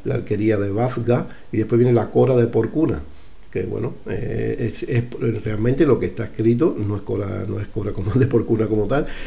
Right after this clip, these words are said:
lo que está escrito aquí es, y lo, lo mismo, Balcuna, o sea, de nuevo tenemos escrito Balcuna, o sea que no, no, no está escrito, pero bueno, eh, siempre se ha interpretado, eh, como que es Porcuna,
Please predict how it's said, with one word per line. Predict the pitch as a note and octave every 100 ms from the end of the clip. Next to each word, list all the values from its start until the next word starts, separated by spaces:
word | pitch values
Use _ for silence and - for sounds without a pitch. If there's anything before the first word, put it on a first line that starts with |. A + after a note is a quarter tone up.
| -
lo | A#2+
que | G#2+
está | G2+
escrito | G2 A2+ G#2
aquí | G#2 A2+
es, | C3 E3+ - -
y | A2 G#2+
lo, | G#2
lo | G#2 B2 A2+
mismo, | A2+ D#3+ A#2 F#2+ G2
Balcuna, | G#2 A2 G2+ - C3 D3 B2+ B2+ - - - -
o | G#2+
sea, | A#2 F2+ F#2 G2+
de | G2+
nuevo | G#2 A#2 D3 - -
tenemos | - G2 A2
escrito | A2+ A#2+ A#2+ D3+
Balcuna, | G#2+ G2 F#2 - C#3 D3+ F2+ D2+ - - - - -
o | B2
sea | G2 F#2+
que | -
no, | F#2+ G2+ G#2
no, | G#2 G2+ G2+
no | G#2+
está | A2+
escrito, | A#2+ A2+ A2+ C3 C3 - - - - - - - - - -
pero | G#2+ A#2+
bueno, | B2+ C3 - B2+
eh, | A2+
siempre | G#2+ - B2 A#2+
se | A2+ B2+
ha | A#2+
interpretado, | B2 A#2+ A#2+ A#2+ A#2+ A#2+ A#2+ D3+ - - - -
eh, | - A2 G#2 G2+ G2 G2
como | A#2 G#2
que | F#2
es | G#2+
Porcuna, | G#2 G2 F#2 F2